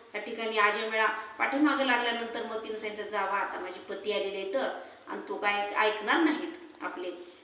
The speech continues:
मग एवढाच असणारा त्या ठिकाणी कुठून तरी परमेश्वर कसं प्राप्त करल, कुठून तरी परमेश्वर कुणाच्या घरी कुण्या रूपानं जाईल, आपण ही सांगू शकत नाही. आणि त्यांनी सांगितलं, मग प्रसूत झाली आणि नारायण नाव ठेवलं. आणि मग तो लाड करू लागला, लहान असल्यामुळं तिचे कौतुक करायचे, जवळ घ्यायचं,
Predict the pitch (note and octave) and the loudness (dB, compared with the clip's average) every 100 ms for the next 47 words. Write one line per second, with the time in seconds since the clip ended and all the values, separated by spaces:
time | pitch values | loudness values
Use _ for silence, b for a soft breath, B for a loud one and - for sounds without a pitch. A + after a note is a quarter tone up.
0 | - G#3 C4 C4+ D#4+ F#4+ - C#4+ C#4+ C#4 | -14 2 4 6 6 6 6 4 2 0
1 | C4 C4 B3 - - A3 G#3+ G#3+ - - | 2 0 -2 -6 -4 -2 -2 -4 -6 -8
2 | C4+ C4+ D#4 F4+ - G4+ D#4 F4+ D#4 D4+ | -2 0 2 2 2 2 2 6 8 8
3 | D#4 D#4 C#4 C#4 A#3 C4+ B3+ A3+ A3+ - | 6 4 2 2 -2 -4 2 2 2 -2
4 | - A3 G#3 - A#3+ C4 G4 G#4 G4+ - | -2 2 2 0 -4 0 0 4 2 2
5 | E4+ D#4 - D#4 - D4 B3+ B3+ B3 A#3+ | 4 6 6 4 2 2 2 2 0 -2
6 | A#3+ B3 A#3+ A#3+ A3+ A3 G#3+ G#3+ G3+ B | -2 -2 0 0 0 0 2 0 0 B
7 | B - G#3+ C4 B3 D4 - G#3+ B3+ G#3+ | B 0 0 2 0 2 2 2 2 -2
8 | G#3+ G#3 G#3 G3 F#3+ F#3 - B B - | -4 -4 -6 -2 -4 -4 -10 B B -4
9 | F#3+ F#3+ G#3 G#3 G#3+ G3 F#3+ - G#3+ D4+ | -2 0 -2 -2 -2 -4 -4 -6 0 0
10 | - A3 G#3+ - - A#3+ G3+ G#3 G3+ G3+ | 0 -2 -2 -6 -10 -4 -2 2 2 0
11 | G#3 F#3 F3 A3 C4+ - - - - - | 0 0 0 -2 -2 -4 -6 -12 -14 -14
12 | - B B B B - G#3+ A#3+ B3+ B3+ | -16 B B B B -4 -2 0 -2 0
13 | C4+ C#4 C#4 D#4 - E4+ D4 C4 A#3+ A#3 | 2 8 10 8 6 4 6 6 6 6
14 | A#3 A3+ G#3+ G#3+ - A#3 A3 A3 A3 A3+ | 2 2 2 0 0 -4 -4 -4 -6 -6
15 | A#3+ B3+ B3 C4+ - A#3+ A3 G#3+ G#3+ G#3+ | -6 -4 -4 -6 -4 2 2 2 0 2
16 | A3 A#3 A3+ G3+ G3+ G#3+ G#3 G#3 | 2 0 0 -2 0 2 4 2